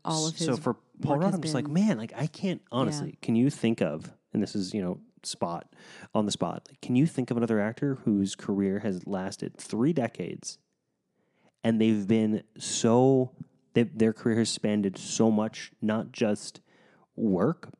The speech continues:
Speaker 2: but
Speaker 1: Yeah.
Speaker 2: has had such connection to such financial strength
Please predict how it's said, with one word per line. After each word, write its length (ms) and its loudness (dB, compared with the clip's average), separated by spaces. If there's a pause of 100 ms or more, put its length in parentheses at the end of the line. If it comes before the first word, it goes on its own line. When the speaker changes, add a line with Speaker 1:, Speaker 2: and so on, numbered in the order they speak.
(160)
Speaker 2:
but 180 0
Speaker 1:
Yeah. 120 -6
Speaker 2:
has 160 -2
had 260 -2
such 460 -4
connection 480 -2
to 100 -2
such 260 -4
financial 440 -2
strength 520 -2